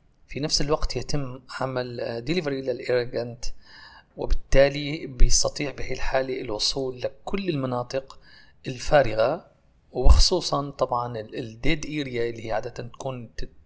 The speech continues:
مثل ما قلت ال اثنين ملي ال، ال apical، وبالتالي تغلب على ظاهرة،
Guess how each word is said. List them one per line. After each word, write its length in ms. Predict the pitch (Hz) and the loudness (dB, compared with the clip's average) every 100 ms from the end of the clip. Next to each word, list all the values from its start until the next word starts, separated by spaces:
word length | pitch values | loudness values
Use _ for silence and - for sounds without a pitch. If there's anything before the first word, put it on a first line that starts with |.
| _ - | _ -18
مثل 100 | 131 | -14
ما 180 | 131 127 | -10 -10
قلت 260 | 127 - - - - - - - | -10 -4 -4 -4 -16 -20 -16 -12
ال 80 | |
اثنين 320 | 110 - 123 120 | -12 -8 -8 -8
ملي 380 | 123 120 - | -10 -12 -10
ال، 180 | 120 113 | -12 -10
ال 320 | 120 113 117 | -10 -8 4
apical، 640 | - 117 110 113 120 - 120 | 4 6 2 0 -6 -10 6
وبالتالي 420 | 117 - 139 117 | 8 8 6 6
تغلب 520 | - 117 160 139 - | 6 6 2 0 0
على 140 | 113 | 0
ظاهرة، 420 | 107 107 104 113 | 0 0 -2 -8